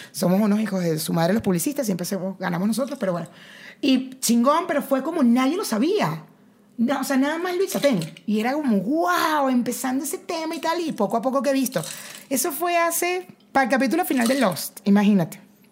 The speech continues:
O sea, hace años, porque justo era la, la campaña del capítulo final de Lost.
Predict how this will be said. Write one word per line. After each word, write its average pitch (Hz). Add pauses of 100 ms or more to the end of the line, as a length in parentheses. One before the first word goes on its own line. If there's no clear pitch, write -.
O -
sea, 202
hace 269
años, 269
porque 202
justo 202
era 269
la, 202 (180)
la 185
campaña 196
del 254
capítulo 208
final 180
de 185
Lost. -